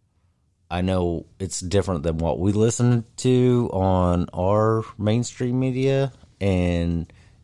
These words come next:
anyhow, this is just our point of view, and,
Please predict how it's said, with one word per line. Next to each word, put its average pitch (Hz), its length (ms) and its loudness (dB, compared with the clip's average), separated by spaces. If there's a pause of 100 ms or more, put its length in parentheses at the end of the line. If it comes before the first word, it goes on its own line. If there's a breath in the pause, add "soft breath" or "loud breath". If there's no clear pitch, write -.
anyhow, 95 680 -2 (1200)
this 98 160 -4
is 98 220 -2
just 98 280 -4
our 87 240 2
point 113 240 -2
of 117 100 0
view, 117 640 2
and, 78 760 -4